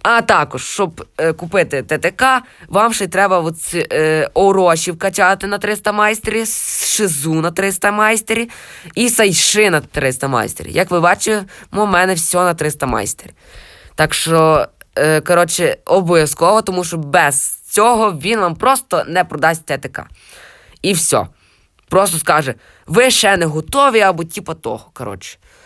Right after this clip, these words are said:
Навіть якщо у вас буде два ляма, він вас, вам не продасть. Ну, коротше, маємо ті мечі, е, на триста майстері, маємо два ляма і йдемо до того чубрика і купляємо в нього Т Т К.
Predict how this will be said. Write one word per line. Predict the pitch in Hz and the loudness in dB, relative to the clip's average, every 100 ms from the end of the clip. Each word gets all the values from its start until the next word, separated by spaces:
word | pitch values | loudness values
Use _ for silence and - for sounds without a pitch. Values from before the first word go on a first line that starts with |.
| - - - | -20 -14 -2
Навіть | 208 233 | 0 2
якщо | 170 214 | 2 2
у | |
вас | 185 165 | 2 2
буде | 170 156 | -2 -4
два | 147 165 | -2 0
ляма, | 214 214 196 | 2 2 0
він | 180 185 | -2 -2
вас, | 170 165 - - | -2 -2 -6 -4
вам | 175 165 175 | -2 0 0
не | 208 | -2
продасть. | 143 113 - - | -2 -6 -8 -6
Ну, | 240 | -2
коротше, | 240 214 - | 0 0 2
маємо | 220 220 185 170 | 2 2 2 0
ті | 190 | -4
мечі, | 180 - | -4 0
е, | 208 175 - 170 | 2 2 0 -4
на | 175 170 | 0 0
триста | 185 202 226 | 0 -4 0
майстері, | 240 240 214 202 | 0 0 0 0
маємо | 196 170 156 | 2 0 0
два | 180 214 | 0 2
ляма | 233 214 180 | 2 2 0
і | - 220 208 - 175 | -2 -4 -6 -10 -8
йдемо | 185 175 | 0 0
до | 160 | 0
того | 170 160 156 | 0 0 0
чубрика | - 220 208 185 - - | -4 -6 -4 -2 -2 -4
і | 208 220 214 - - | -4 -4 -6 -14 -10
купляємо | 160 180 190 | -2 0 0
в | 165 | 0
нього | 151 147 | -2 -2
Т | 147 139 | -4 -8
Т | 135 | -6
К. | - | -8